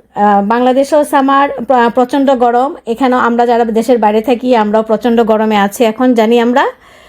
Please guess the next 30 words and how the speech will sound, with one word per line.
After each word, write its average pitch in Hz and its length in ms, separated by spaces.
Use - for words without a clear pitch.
তো 233 180
ঘরে 269 380
যখন 359 280
আমরা 330 240
থাকি, 311 540
আমরা 269 260
একটু 277 260
অনেকেই, 262 540
আহ, 220 640
স্বাভাবিক 320 680
কাপড় 262 320
চোপড় 262 320
নিয়ে 233 260
পরা, 226 300
কাজ - 240
করতে 240 260
পছন্দ 214 460
করি। 175 240
একদম 262 400
নিশ্চয়ই 330 280
স্যুটেড 294 480
বুটেড 302 320
হয়ে 285 180
কেউ 269 220
ঘরে, 240 440
ঘরের 233 340
কাজ 220 280
করবে 170 300
না। 156 180
কিন্তু 370 500